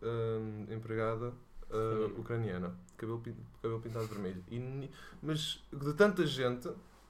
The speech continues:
Speaker 1: foram logo escolher outra pessoa que, isto é só mal,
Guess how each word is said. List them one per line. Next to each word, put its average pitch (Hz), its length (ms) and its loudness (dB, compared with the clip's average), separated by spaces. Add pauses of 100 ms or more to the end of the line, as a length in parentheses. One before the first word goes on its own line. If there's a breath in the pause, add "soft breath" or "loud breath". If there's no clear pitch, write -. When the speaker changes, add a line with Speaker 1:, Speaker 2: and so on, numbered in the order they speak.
(140)
Speaker 1:
foram 151 280 4
logo 180 140 8
escolher 151 280 4
outra 160 220 4
pessoa 165 480 -2 (400 loud breath)
que, - 120 -12 (380)
isto 113 160 -4
é - 40 2
só 147 240 6
mal, 127 280 6